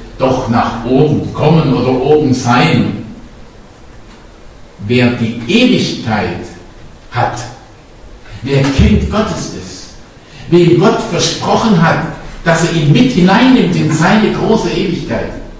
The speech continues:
der hat die eigentliche Karriere erreicht. Der hat den Höchststand erreicht,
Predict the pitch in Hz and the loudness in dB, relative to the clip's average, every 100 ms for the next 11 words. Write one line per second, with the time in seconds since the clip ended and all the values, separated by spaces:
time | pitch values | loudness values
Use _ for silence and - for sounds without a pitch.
0 | - - - - 247 262 - 131 123 127 | -20 -20 -20 -6 0 2 4 2 2 0
1 | - 143 127 113 107 98 110 101 101 104 | 2 2 2 0 -4 -6 -4 -2 0 -2
2 | 104 - 95 92 92 - - - - - | -2 -6 -10 -12 -14 -16 -18 -18 -18 -18
3 | - - - 262 214 220 202 160 - - | -20 -12 0 2 2 2 2 2 0 -2
4 | - 208 196 - - 180 170 208 | -4 -2 -2 -2 -4 -2 0 -2